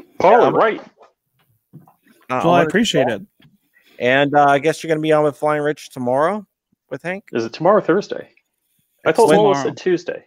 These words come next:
Speaker 2: Wednesday.
Speaker 3: I have it on my calendar for tomorrow.
Speaker 2: Well, when Hank told me about it, it was tomorrow. So I said, "You're still in my guest, man." He's like, "What are you talking about?" I was like, "I got Rob on Tuesday." <laughs>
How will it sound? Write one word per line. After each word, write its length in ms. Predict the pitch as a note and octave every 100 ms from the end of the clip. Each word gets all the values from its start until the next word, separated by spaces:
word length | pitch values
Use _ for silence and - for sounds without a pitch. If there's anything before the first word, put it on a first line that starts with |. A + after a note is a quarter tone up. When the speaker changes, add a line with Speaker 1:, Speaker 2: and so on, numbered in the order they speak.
| _ _ _ _ _ _ _
Speaker 2:
Wednesday. 640 | B2+ A#2 B2+ B2 A#2+ G#2+ G#2 _ _ -
Speaker 3:
I 140 | F#3
have 180 | B3 D4
it 60 | A3+
on 120 | G3
my 120 | F3
calendar 500 | D3 E3 D3+ D3 C#3
for 100 | B2+
tomorrow. 720 | C3 C3 A#2 B2 - G3 F#3 _ _ _
Speaker 2:
Well, 180 | C#3 C#3+
when 220 | - D#3 D3+
Hank 240 | F#3 A#3
told 180 | F#3+ F#3
me 120 | F3
about 220 | D3 D3
it, 100 | D3
it 60 | A#2+
was 180 | C3+ -
tomorrow. 640 | C#3 B2+ A2 G2+ F2+ A2 _ _ _ _ _ _ _ _ _ D#3
So 60 |
I 80 | D3
said, 280 | C3 D#3+ C#3
"You're 120 | C#3+
still 320 | - F3 E3
in 100 | D#3+
my 160 | D3+ D3
guest, 380 | B2 C#3+ D#3+ -
man." 380 | A2+ A#2 B2 B2
He's 120 | B2+
like, 120 | B2+
"What 100 | C#3+
are 20 |
you 60 | D3
talking 300 | C#3 C#3+ C#3
about?" 100 | A#2+
I 40 |
was 60 | G#2+
like, 180 | A#2 -
"I 120 | C3+
got 200 | E3 -
Rob 320 | B2+ B2 B2+
on 280 | C3 C3 C3 -
Tuesday." 560 | E3+ F#3 E3 C#3 G#2+ -
<laughs> 80 | -